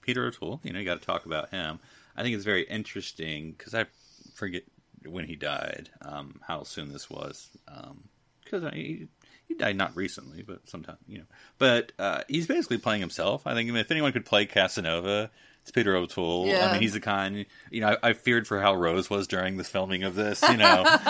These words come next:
Speaker 1: um, which, you know, I suppose it's not funny in, in the, in the modern era, but, you know, Peter O'Toole, I think, is a guy, you know, who, who, if you were on set with him, you know, he's probably drinking brandy and talking about the good old days and all that stuff, and, you know, who he was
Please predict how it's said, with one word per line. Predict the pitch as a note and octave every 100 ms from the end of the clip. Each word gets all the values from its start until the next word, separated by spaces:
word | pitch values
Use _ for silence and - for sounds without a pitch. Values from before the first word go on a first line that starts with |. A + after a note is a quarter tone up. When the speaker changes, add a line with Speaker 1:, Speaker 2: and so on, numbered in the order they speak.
| F4+
Speaker 1:
um, | G#2+ G#2+ G2+ F#2+ F#2+ F#2 G#2
which, | - C3+
you |
know, | G2
I | F#2
suppose | C#3 A#2 -
it's | B2
not | D#3 C#3+
funny | - D#3 C#3 C3+
in, | G#2
in | G2 A2+
the, | A2 G#2+ D#3+ -
in | A#2 A2+
the | G#2
modern | G#2+ G2 F#2+
era, | G#2 G#2 G2
but, | A#2+
you | G3
know, | G2
Peter | - F#3+ G#2+
O'Toole, | F#2 A2
I | F#2 F2+
think, | F#2
is | E2 E2
a |
guy, | D#2 D#2 D#2 D#2 F2+
you | D#2
know, | C#2+
who, | D#2+ D#2 _ _ _ -
who, | F2 E2 D#2+
if | E2
you | F2
were | F2
on | E2+
set | - E2
with | C#2+ -
him, | D#2+ D#2+ D#2
you |
know, | D2+ D2
he's | E2
probably | - E2+ D#2+ E2
drinking | D#2 F2 D#2+ E2+ D2
brandy | D#2+ D2+ D#2 D#2 D2+
and | D2+
talking | - D2+ - D#2
about | D#2 D2+
the | D2+
good | D#2+ D2+
old | D2+
days | D2+ D2+ D2 D2 -
and | - -
all | - -
that | -
stuff, | - - -
and, | - - - - - - _ -
you | D2
know, | C#2 C#2+ -
who | D#2+ D#2+
he | D#2
was | D#2 -